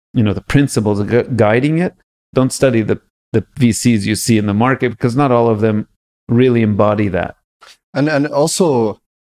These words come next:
Speaker 2: the founding of Silicon Valley could be traced to Texas Instruments. And back then,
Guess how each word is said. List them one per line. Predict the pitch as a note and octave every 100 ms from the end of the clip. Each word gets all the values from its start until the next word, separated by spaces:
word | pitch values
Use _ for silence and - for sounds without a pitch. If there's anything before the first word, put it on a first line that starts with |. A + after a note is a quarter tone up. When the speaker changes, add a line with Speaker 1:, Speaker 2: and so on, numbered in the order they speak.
| _
Speaker 2:
the | A#2+ A2+
founding | - - D3 E3 D3 C#3+ B2+ A#2
of | A#2+ A2+ A2+ - -
Silicon | - D3 D3 D3 B2
Valley | A#2 B2+ C#3 B2+ A#2 -
could | A#2+ A2+
be | C3
traced | - C3 C3+ - -
to | - A2
Texas | G#2 C#3 - - A#2
Instruments. | A#2 B2+ - C#3 D3+ E3+ - - _ _ _ _ _
And | - A#2 A#2 A2+ G#2+ - _
back | B2 C3 C#3+ B2
then, | C3+ C#3 C3+ B2+ A#2+ G2+ B2+